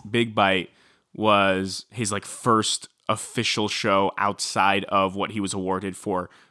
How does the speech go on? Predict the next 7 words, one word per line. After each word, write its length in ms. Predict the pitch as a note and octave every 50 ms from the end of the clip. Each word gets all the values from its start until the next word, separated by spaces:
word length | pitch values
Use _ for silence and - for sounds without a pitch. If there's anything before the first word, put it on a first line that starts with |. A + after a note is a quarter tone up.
| _ _ -
winning 560 | G#2+ A2 A2 G#2 G2+ G2+ G2 G2 G2 G2+ - - _ _ _
the 80 | - A#2
Next 240 | G#2 G2 F#2+ - -
Food 160 | - G2+ G2+
Network 280 | G#2 F#2+ A2 A#2+ A2+
Star. 460 | - - - C3 C3 B2+ C3+ D3+ D#3+ - _ _ _ _ _ _ _ _ _
And 520 | A#2 A#2+ A#2 A2+ A2 A2 G#2+ G#2 G2 F#2